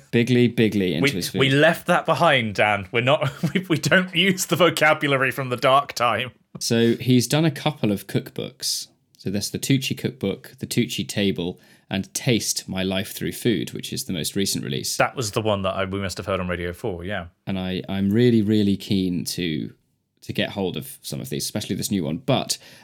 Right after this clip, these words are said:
Speaker 1: um, I'm desperate to watch this, this series where he's going through various different parts of Italy, talking about sort of why he loves the country so much, but through the lens of cuisine, um, and culinary sort of,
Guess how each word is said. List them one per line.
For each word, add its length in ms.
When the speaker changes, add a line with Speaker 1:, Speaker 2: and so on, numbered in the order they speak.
Speaker 1:
um, 320
I'm 200
desperate 420
to 120
watch 520
this, 340
this 220
series 420
where 180
he's 200
going 280
through 260
various 280
different 260
parts 280
of 160
Italy, 420
talking 300
about 360
sort 180
of 60
why 140
he 60
loves 140
the 60
country 300
so 180
much, 280
but 180
through 440
the 100
lens 560
of 600
cuisine, 520
um, 380
and 420
culinary 580
sort 260
of, 220